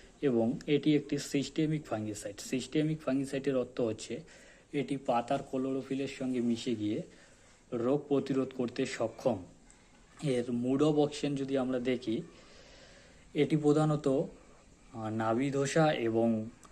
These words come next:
খোলা পচা রোগের জন্য খুব ভালো উপযোগী। এবং ফসল যদি আমরা দেখি, এটি আপনারা আলু, ধান এবং অন্যান্য ফসল বর্গীয় কৃষিতে যার মধ্যে পাতাগুলো পচে যায়,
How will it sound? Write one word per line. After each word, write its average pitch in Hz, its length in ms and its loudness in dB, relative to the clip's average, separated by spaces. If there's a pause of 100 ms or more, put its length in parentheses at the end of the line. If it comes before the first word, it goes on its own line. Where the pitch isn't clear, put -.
(120)
খোলা 135 300 2
পচা 147 300 4
রোগের 123 360 2
জন্য 117 400 2 (160)
খুব 131 280 2
ভালো 123 280 2
উপযোগী। 117 640 2 (840)
এবং 123 320 2
ফসল 139 380 2
যদি 139 260 4
আমরা 131 240 4
দেখি, 120 400 0 (500)
এটি 135 260 2
আপনারা 135 580 2 (180)
আলু, 131 540 0 (440)
ধান 127 520 0 (340)
এবং 143 180 -2
অন্যান্য 160 400 4 (100)
ফসল 143 320 2
বর্গীয় 135 480 2
কৃষিতে 123 600 0 (540)
যার 131 280 4
মধ্যে 127 400 0
পাতাগুলো 127 640 2
পচে 131 260 2
যায়, 123 320 2